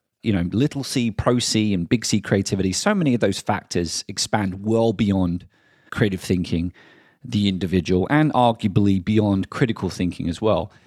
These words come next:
So, you know, you think about James Kaufman when he's referenced, I think for the second time in our show, he says, "Well, it all counts." I think what it comes down to is there's so many things that we can do in a classroom environment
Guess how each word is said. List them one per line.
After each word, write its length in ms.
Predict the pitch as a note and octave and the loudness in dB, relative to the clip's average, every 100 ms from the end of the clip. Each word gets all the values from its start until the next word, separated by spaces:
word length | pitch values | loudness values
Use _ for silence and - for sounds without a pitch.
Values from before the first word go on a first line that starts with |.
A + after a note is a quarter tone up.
| _ | _
So, 160 | - C3+ | -2 0
you 180 | B2+ B2+ | 2 2
know, 40 | |
you 140 | A#2+ | 2
think 260 | A2+ C#3+ B2+ | 2 0 0
about 300 | - G#2+ F#2+ | 0 0 0
James 240 | A2+ G2+ | 2 0
Kaufman 460 | - B2 G#2+ G2+ G2 | 0 0 2 2 0
when 160 | - G2+ | 0 0
he's 160 | F#2+ | 2
referenced, 400 | B2 A2+ - G2+ | 2 0 0 0
I 40 | A2 | 0
think 200 | B2 G#2 | -2 -4
for 60 | |
the 80 | G2+ | -2
second 360 | A2 A#2+ - G2 | 0 0 -2 -2
time 360 | B2 G#2+ F#2+ F#2 | 2 2 0 -4
in 120 | G#2 | -2
our 140 | G2+ F#2 | 0 0
show, 260 | - A2+ | 2 2
he 100 | G2 | 2
says, 220 | F#2 A2 F#2+ | 2 2 2
"Well, 120 | A2 | 2
it 80 | A2 | 2
all 160 | A#2+ | 0
counts." 600 | - A#2+ G2 E2 - - - _ - - | 0 0 0 0 -6 -12 -12 _ -20 -2
I 100 | B2 | 0
think 380 | - E3+ F3 - - F2 _ | 2 0 -2 -8 -20 -20 _
what 220 | B2 D3 | -2 0
it 80 | C3 | 0
comes 220 | - A2+ | 0 2
down 280 | B2 C3 D3 | 2 2 2
to 200 | - G#2 | 2 2
is 160 | F#2+ F#2 | 2 2
there's 180 | G#2+ G2 | 0 0
so 440 | - - D#3+ F3 | 0 2 2 2
many 360 | F#3 E3+ D3 C3 _ _ _ _ _ _ - | 2 2 2 0 _ _ _ _ _ _ -20
things 500 | - D#3+ C3 G#2+ F#2+ | -4 0 2 2 0
that 80 | |
we 200 | G#2 A#2+ | 2 0
can 180 | A#2+ A#2+ | 0 0
do 160 | G#2 A2+ | 2 0
in 60 | |
a 40 | G2+ | 0
classroom 460 | - A2+ G#2 G2+ | 0 0 2 0
environment 720 | G2 E2+ B2 B2+ G2+ F2 E2+ | 0 0 0 2 2 0 -4